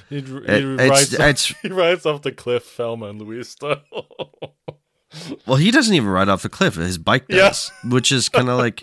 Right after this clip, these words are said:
Speaker 1: <laughs>
Speaker 2: maybe him finally saying, like, "Okay, if I really had to look t-, at it,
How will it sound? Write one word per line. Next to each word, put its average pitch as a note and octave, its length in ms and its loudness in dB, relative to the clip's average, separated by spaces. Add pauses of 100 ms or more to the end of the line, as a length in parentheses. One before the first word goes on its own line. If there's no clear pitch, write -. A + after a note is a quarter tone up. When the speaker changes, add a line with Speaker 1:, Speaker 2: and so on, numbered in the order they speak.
(160)
Speaker 1:
<laughs> - 160 -20
Speaker 2:
maybe A2 460 2
him G#2 260 0
finally G2+ 540 0
saying, A2+ 540 -2
like, F#2 280 -4
"Okay, F#2 240 -4
if E2 120 -4
I F2 40 -2
really F2+ 260 -2
had E2+ 120 -4
to D#2+ 60 -10
look D#2+ 200 -8
t-, - 240 -18
at D#2+ 100 -8
it, D2+ 140 -12